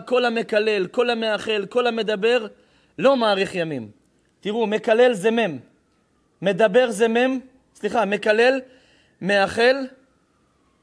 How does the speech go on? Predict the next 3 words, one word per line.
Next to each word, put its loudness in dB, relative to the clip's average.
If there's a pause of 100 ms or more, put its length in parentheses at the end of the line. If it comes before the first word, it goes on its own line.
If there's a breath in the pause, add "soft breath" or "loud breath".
(1300 soft breath)
מדבר, 2
מקלל, 0
מאחל. 0